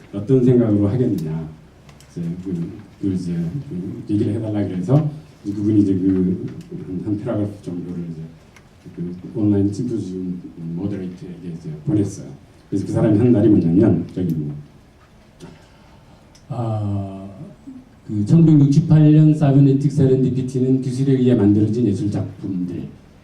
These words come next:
랜덤한 시스템 또는 피드백에 근거한 시스템을 보여주는 목적을 가지고 있었다.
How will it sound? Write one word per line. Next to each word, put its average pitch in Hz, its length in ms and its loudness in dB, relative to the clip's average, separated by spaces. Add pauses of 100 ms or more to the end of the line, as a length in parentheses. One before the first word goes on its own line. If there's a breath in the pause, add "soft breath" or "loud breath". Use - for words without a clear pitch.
(300)
랜덤한 110 500 0
시스템 104 440 0
또는 104 240 0
피드백에 123 1000 -2
근거한 101 380 -4
시스템을 - 480 -6 (540 soft breath)
보여주는 110 580 0
목적을 107 300 -8
가지고 92 220 -8
있었다. 78 420 -14